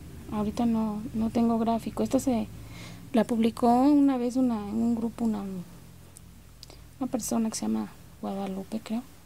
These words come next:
No recuerdo su apellido. Me enamoré así,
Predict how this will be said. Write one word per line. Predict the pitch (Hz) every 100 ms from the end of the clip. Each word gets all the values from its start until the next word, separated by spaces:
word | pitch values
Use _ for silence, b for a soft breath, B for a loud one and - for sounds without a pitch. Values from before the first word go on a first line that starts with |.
| - - - - - - - -
No |
recuerdo | 220 214 214 220
su | 214
apellido. | 202 202 202 220 254 - - - - - - - b b b b - - -
Me | 220
enamoré | 226 220 202 208 208 226
así, | 202 - 226